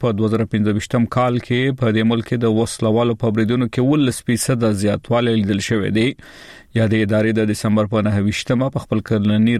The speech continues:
راپور کې دا هم ویلي چې په تیر یو کال کې په ترسره شوو بریدونو کې په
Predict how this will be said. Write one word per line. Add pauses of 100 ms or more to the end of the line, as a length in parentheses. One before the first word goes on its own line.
راپور
کې
دا
هم
ویلي
چې (180)
په
تیر
یو (140)
کال
کې
په
ترسره
شوو
بریدونو
کې
په